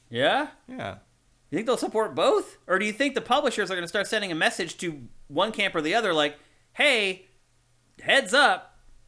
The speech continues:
Speaker 1: we're gonna do this with Jeff," or, "Heads up, we're going with the E S A. We've been dealing with them for thirty years." Like,
Speaker 2: Well,
Speaker 1: how's that
Speaker 2: here's
Speaker 1: gonna play out?
Speaker 2: I think, I don't think the, the, the E three, E three thing gives you enough,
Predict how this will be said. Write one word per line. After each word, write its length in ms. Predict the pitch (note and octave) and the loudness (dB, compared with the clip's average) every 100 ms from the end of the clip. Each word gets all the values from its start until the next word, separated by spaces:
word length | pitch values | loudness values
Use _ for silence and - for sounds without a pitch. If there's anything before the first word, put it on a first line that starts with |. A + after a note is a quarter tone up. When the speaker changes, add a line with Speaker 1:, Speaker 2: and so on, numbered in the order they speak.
| - - | -20 -20
Speaker 1:
we're 180 | D3 G#3 | -2 0
gonna 160 | C#4 B3+ | 2 0
do 140 | A#3 | 0
this 160 | A#3+ F3+ | -4 -4
with 160 | D#3+ | -6
Jeff," 400 | A#2+ F#3+ C#3 - - | 2 4 4 0 -2
or, 320 | D3+ D3 - - | 2 2 -2 0
"Heads 280 | A3+ - | 0 4
up, 280 | A#3+ G#3 - | 2 2 -2
we're 200 | B3 F#3 | -2 0
going 240 | C4 D#4 D4+ | 4 2 2
with 140 | - | 0
the 140 | A3 | -4
E 120 | A3 G#3 | 0 0
S 180 | - | 0
A. 100 | A3+ | 0
We've 120 | F3 D3+ | 0 -2
been 120 | D3 | -4
dealing 260 | D3+ G#3 | -2 -2
with 120 | F#3+ F3+ | -2 -2
them 160 | F#3 | -4
for 80 | E3 | -4
thirty 280 | C#3 F#3+ E3+ | -4 -4 -2
years." 500 | F3+ F3+ C3 B2 - _ | 0 0 0 -2 -10 _
Like, 320 | C#3 C#3+ C#3+ - - - - - _ _ _ _ - | 0 0 0 -8 -20 -20 -20 -20 _ _ _ _ -12
Speaker 2:
Well, 280 | G3+ A3 F3 | -4 -2 2
Speaker 1:
how's 180 | A3 | 2
that 60 | D4 | 4
Speaker 2:
here's 80 | B3+ | 2
Speaker 1:
gonna 140 | B3+ B3 | 0 2
play 160 | A#3 | 2
out? 300 | A#3 C#4+ - - _ _ | 2 2 -2 -10 _ _
Speaker 2:
I 120 | F3+ G3 | -6 -6
think, 300 | A#3 B3+ A#3+ - _ - | -4 -6 -6 -16 _ -10
I 120 | A3 | -6
don't 180 | D4+ C4+ | -4 -6
think 220 | C4+ C#4 | -8 -8
the, 220 | G3+ F3+ | -10 -10
the, 380 | D#3 F3+ C3+ - | -8 -8 -8 -10
the 140 | D3 E3+ | -10 -8
E 240 | F#3+ F#3+ | -4 -6
three, 280 | E3 F#3 G#3+ - | -4 -6 -8 -8
E 120 | F3+ | -10
three 260 | - F#3 | -8 -10
thing 280 | A3 E3+ D3+ | -8 -8 -6
gives 200 | C#3 C#3 | -6 -6
you 100 | C#3+ | -4
enough, 260 | D3 D3+ A#2+ | -4 -4 -6